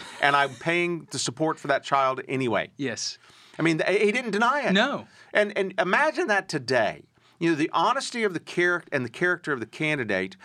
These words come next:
Speaker 1: really speaks volumes.
Speaker 2: Yes.
Speaker 1: And, and, and, you know, we all do wrong. We all have
Speaker 2: Absolutely.
Speaker 1: problems. We all, uh,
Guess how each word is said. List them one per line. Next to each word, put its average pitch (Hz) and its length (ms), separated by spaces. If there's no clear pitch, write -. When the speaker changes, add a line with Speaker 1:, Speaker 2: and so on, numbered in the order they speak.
Speaker 1:
really 196 340
speaks - 380
volumes. 117 480
Speaker 2:
Yes. 101 180
Speaker 1:
And, 151 160
and, 170 140
and, 175 240
you 180 140
know, - 60
we 190 240
all 208 220
do 117 180
wrong. 92 340
We 147 140
all 190 180
have 160 120
Speaker 2:
Absolutely. 160 180
Speaker 1:
problems. 92 420
We 120 100
all, 156 260
uh, 131 80